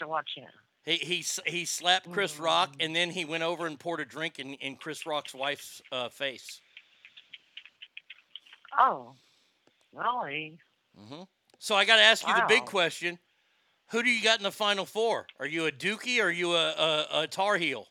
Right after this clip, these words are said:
Speaker 1: I don't know. <laughs>
Speaker 2: You don't know? You're in North
Speaker 1: Huh.
Speaker 2: Carolina and you
Speaker 1: Good.
Speaker 2: don't know between Duke and North Carolina?
Speaker 1: Uh, you're talking about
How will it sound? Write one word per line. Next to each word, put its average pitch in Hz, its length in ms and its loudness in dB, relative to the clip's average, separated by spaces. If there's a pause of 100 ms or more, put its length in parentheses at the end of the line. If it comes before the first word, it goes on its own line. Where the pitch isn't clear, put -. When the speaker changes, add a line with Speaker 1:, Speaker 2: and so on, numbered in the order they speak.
(1700)
Speaker 1:
I 170 140 10
don't 170 220 4
know. 170 420 6 (440)
<laughs> 208 540 2 (480)
Speaker 2:
You 285 80 4
don't 254 180 4
know? 254 140 6
You're 254 200 6
in 240 80 2
North 240 200 8
Speaker 1:
Huh. - 40 -4
Speaker 2:
Carolina 240 520 6
and 214 80 4
you 240 60 10
Speaker 1:
Good. 226 80 12
Speaker 2:
don't 226 140 0
know 233 180 4
between 208 440 -2
Duke 208 320 -2
and 202 100 -6
North 214 240 0
Carolina? 226 640 2 (1600)
Speaker 1:
Uh, 214 40 12
you're 226 200 8
talking 226 320 10
about 214 200 8